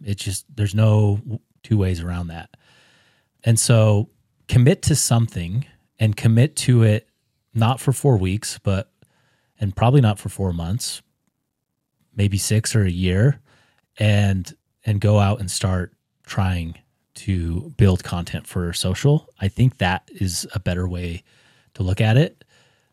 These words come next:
because you'll learn as you go, and as you build content, it will, it will evolve.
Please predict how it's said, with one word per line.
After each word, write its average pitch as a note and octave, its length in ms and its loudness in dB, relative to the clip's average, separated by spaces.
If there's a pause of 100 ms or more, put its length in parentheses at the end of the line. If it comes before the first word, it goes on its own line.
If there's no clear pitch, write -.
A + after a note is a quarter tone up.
(140)
because G2+ 340 0
you'll G2 160 2
learn F#2+ 260 0
as E2+ 120 -4
you F2+ 80 -6
go, F2 240 -4
and E2+ 140 -6
as E2 120 -12
you E2+ 80 -16
build E2 220 -10
content, E2+ 420 -8
it D#2+ 60 -10
will, D2+ 180 -14 (120)
it G2+ 60 -14
will E2+ 120 -8
evolve. D#2 380 -12